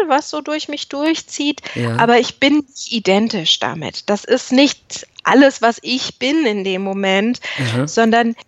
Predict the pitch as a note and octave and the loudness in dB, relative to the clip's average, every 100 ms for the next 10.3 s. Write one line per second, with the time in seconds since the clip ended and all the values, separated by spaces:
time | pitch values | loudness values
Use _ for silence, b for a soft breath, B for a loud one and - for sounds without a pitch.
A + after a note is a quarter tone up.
0 | _ - - - B3 C#4 D4 A#3+ A#3+ A#3+ | _ -18 -12 -2 0 2 2 2 2 0
1 | G#3+ G#3 A3 C4 - - G3+ D#3+ D#3 D#3 | -4 -2 0 -2 -2 -8 -6 -4 -4 -2
2 | F#3+ F#3 F#3+ - B3+ C#4 B3+ B3+ A3 A3 | -2 2 0 2 0 2 2 2 0 -2
3 | - B3 B3+ C4 C#4 - A#3+ A3+ - F#3+ | 2 4 6 4 2 0 0 0 2 4
4 | F3 - - B2+ B2 B2+ D#3+ G#3+ A3 - | 4 0 -2 2 4 2 2 0 2 2
5 | A3+ A3 - - G#3 A#3 B3+ A#3 A#3+ A#3 | 2 0 -4 -2 2 4 4 2 0 0
6 | A3 G#3+ - C#4 C4+ A#3+ - A3+ A#3 G3+ | -2 -4 -4 -2 0 0 0 2 2 0
7 | E3+ - C#4 F4+ C#4 B3+ B3 B3 A#3+ A#3 | -2 0 2 4 2 0 0 0 2 2
8 | - G#3+ A3+ - A#3+ B3 A#3+ - A3 A3+ | 0 -2 -4 0 2 2 0 -4 -6 -4
9 | - G#3+ A3 A3 A3 G#3 G#3 - G#3 G#3 | 0 2 4 4 2 2 0 -2 0 2
10 | A3+ A#3+ | 2 0